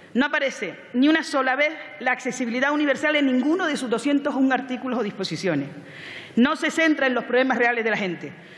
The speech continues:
Nos han escuchado decir hasta la saciedad que la pobreza mata, mata. Y en este estatuto no se hace una mísera mención a la situación de emergencia social que sufre la ciudadanía de Canarias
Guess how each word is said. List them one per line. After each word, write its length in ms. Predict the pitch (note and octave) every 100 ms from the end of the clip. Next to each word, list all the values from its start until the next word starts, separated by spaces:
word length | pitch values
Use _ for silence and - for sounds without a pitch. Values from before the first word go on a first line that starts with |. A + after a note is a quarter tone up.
| - - -
Nos 120 | A#3
han 120 | C#4+
escuchado 340 | D4 D4 C4+ C4+
decir 360 | B3+ - C4+
hasta 220 | A#3+ - A3+
la 80 |
saciedad 500 | G#3+ B3 B3 A#3+ C4
que 120 | C4 A3
la 100 | G3+
pobreza 380 | G#3 A3+ A3+
mata, 400 | A3 A3 A3 D#3+ - - - - -
mata. 480 | A3 C#4 - F3+ -
Y 100 | B3+
en 60 | D4+
este 160 | D4+
estatuto 600 | D#4+ C#4+ E4 D4+ A3+ F#3+ - - -
no 120 | B3
se 140 | B3
hace 140 | C4 C4+
una 120 | B3
mísera 380 | B3 C#4 C4+ A#3
mención 520 | G#3+ G#3 - B3+ B3+ - - -
a 80 | G3
la 80 | G3
situación 520 | G#3+ G3 G3 C4 B3+
de 60 |
emergencia 520 | A3 G3+ C4 B3 B3 F#3+
social 500 | G3+ - A3+ A3 A#3 - - -
que 80 | G3+
sufre 360 | B3+ B3 A#3+
la 80 | A3
ciudadanía 540 | G3+ G3+ G3 F#3 G#3 G#3
de 80 |
Canarias 440 | F3+ F3+ G3 G#3